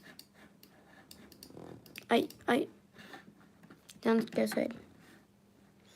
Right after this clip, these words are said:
Bilinmiyor yani, şu an tam iyi bilmiyorum.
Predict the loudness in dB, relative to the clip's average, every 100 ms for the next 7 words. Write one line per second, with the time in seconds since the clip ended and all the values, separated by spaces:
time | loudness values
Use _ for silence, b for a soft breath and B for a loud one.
0 | b -20 -20 -20 -20 -20 _ -20 -20 -20
1 | -18 -18 -18 -4 4 6 10 12 12 12
2 | 12 10 10 8 6 4 4 4 4 2
3 | 2 4 4 6 6 6 4 4 2